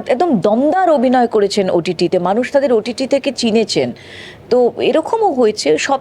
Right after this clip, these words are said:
কিছুরই ভালো খারাপ, ওই যে আমরা বলছিলাম না, সব কিছুরই ভালো খারাপ আছে। আহ, ওটিটি আমার definitely ভীষণ ভাল লাগে, কারণ সারা পৃথিবী তো ওই দিকে তাকিয়ে। মানুষের হাতে সময় যখন কমে গেছে, রাত্রিবেলা এসে ওটিটি দেখছে।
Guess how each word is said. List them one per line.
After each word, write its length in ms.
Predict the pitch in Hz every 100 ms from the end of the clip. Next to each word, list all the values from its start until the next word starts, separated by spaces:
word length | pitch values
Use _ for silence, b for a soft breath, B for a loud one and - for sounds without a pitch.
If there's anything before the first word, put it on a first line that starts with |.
| -
কিছুরই 320 | 349 - 466
ভালো 280 | 330 202 208
খারাপ, 280 | 208 202 202
ওই 100 | 226
যে 80 | 247
আমরা 180 | 240
বলছিলাম 560 | 226 208 202 233 240 247
না, 220 | 170 110 B B B
সব 180 | - 247 247
কিছুরই 280 | 302 320 311
ভালো 280 | 247 214 175
খারাপ 340 | 170 135 123
আছে। 320 | 113 - 302 415 B B B B
আহ, 340 | 160 156 151 147 -
ওটিটি 520 | 220 208 285 320 320
আমার 240 | 214 226
definitely 600 | 180 180 - 320 - 156 135 190
ভীষণ 380 | 196 - 247
ভাল 160 | 190 185
লাগে, 200 | 160 175
কারণ 180 | 220 247
সারা 300 | - 220 247
পৃথিবী 420 | - 247 285 262
তো 100 | 285
ওই 60 | 262
দিকে 260 | 226 175
তাকিয়ে। 420 | - 113 - 95 - B B B B 175
মানুষের 440 | 185 233 247 285
হাতে 280 | 240 247 277
সময় 360 | - 214 240 247
যখন 280 | 262 277
কমে 260 | 254 226 254
গেছে, 220 | 269 302
রাত্রিবেলা 500 | 226 170 214 226 233
এসে 200 | 240 262
ওটিটি 360 | 208 151 139 135
দেখছে। 380 | 127 - -